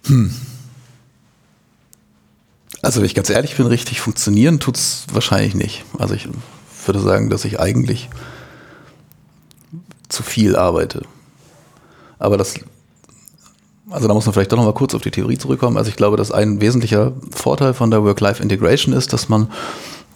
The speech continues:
ähm, gerade auch so mit den, mit den ganzen, mit dem Internet und den ganzen mobilen Computern und so weiter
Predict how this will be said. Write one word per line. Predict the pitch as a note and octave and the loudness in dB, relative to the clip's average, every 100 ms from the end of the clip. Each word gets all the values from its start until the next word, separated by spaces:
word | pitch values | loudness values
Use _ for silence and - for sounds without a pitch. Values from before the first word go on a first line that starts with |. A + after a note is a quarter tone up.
| - | -4
ähm, | G#2+ G2+ G2+ G2+ - | 0 2 2 0 -4
gerade | C3 G2+ G#2 | -2 0 2
auch | G#2+ | 0
so | G#2+ | 0
mit | G2+ G2+ | 0 2
den, | G2 G#2 G2+ | 0 0 -2
mit | G#2 | -2
den | A2 | 0
ganzen, | G#2+ - G#2 G#2 - | -2 -2 -2 -2 -4
mit | - | -4
dem | G#2+ | 0
Internet | C#3 B2+ A2+ A#2 A2+ | 2 4 4 4 2
und | - F#2+ | 0 -2
den | G2+ | -2
ganzen | F#2 - | -2 0
mobilen | G#2 G2 G#2+ G2+ G#2 | 0 2 4 4 2
Computern | - F#2+ C#3 D3+ B2+ | 0 0 2 2 2
und | A2+ | 2
so | A2+ | 2
weiter | A2 A2+ A#2 | 2 2 0